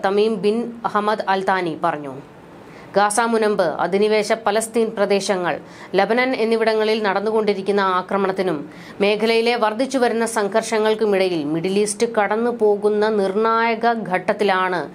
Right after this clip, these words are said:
ഏഹ്, ഇറാൻ പ്രസിഡന്റ് ദോഹയിൽ ഉഭയകക്ഷി ചർച്ചകൾക്ക് എത്തിയത് എന്നും അദ്ദേഹം പറഞ്ഞു. ഇറാൻ പ്രസിഡന്റുമായി നടത്തിയ ചർച്ചയിൽ വാണിജ്യ സാമ്പത്തിക മേഖലകളിൽ ഇരു രാജ്യങ്ങളും തമ്മിലുള്ള സഹകരണ സാധ്യതകൾ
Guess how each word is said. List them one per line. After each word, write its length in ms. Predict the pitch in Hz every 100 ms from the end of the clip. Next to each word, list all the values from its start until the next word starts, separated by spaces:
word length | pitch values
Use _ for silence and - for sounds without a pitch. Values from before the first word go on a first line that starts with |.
| - - - - - -
ഏഹ്, 400 | - 196 185 180
ഇറാൻ 400 | 196 214 208 226 226
പ്രസിഡന്റ് 420 | 202 196 208 208
ദോഹയിൽ 600 | 202 196 190 202 208 233
ഉഭയകക്ഷി 640 | 208 196 240 240 226 233
ചർച്ചകൾക്ക് 560 | 208 196 202 208 208 202
എത്തിയത് 640 | 196 226 226 214 240 -
എന്നും 340 | 202 202 165
അദ്ദേഹം 400 | - 160 170 208 208
പറഞ്ഞു. 340 | 156 135 131 147 - - - - -
ഇറാൻ 300 | 254 302 311
പ്രസിഡന്റുമായി 600 | 277 269 277 269 269 262
നടത്തിയ 320 | 247 240 233
ചർച്ചയിൽ 460 | 226 208 202 175 156
വാണിജ്യ 580 | 170 196 233 247 240
സാമ്പത്തിക 520 | 240 226 208 226 226 214
മേഖലകളിൽ 680 | 202 190 190 190 175 175
ഇരു 260 | 220 - 214
രാജ്യങ്ങളും 640 | 254 226 214 220 220 214
തമ്മിലുള്ള 420 | 202 208 202 196
സഹകരണ 580 | 202 - 190 208 220 220
സാധ്യതകൾ 720 | 214 196 180 185 190 180 170